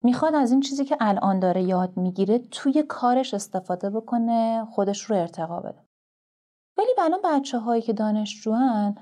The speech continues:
خیلی دنبال این، چون این شغله رو ندارن، خیلی هاشون این شغله رو ندارن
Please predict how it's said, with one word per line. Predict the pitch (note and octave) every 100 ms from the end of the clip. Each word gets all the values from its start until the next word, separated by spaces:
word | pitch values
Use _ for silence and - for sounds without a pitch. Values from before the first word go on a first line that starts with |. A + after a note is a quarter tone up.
| -
خیلی | - G4 G4+ C#4
دنبال | B3 A#3+ C4+ C#4
این، | C4 C4
چون | D4 D4 - _ _
این | B3+ B3
شغله | - G#3 G#3 G#3+
رو | A#3+
ندارن، | A#3 F#3+ D#3+ E3
خیلی | - B3+ D#3
هاشون | E3+ D#3 - - _ _ _ -
این | E4
شغله | D#4+ A3 G3+ G3+
رو | A#3+
ندارن | A#3+ G#3+ F3 E3+ F3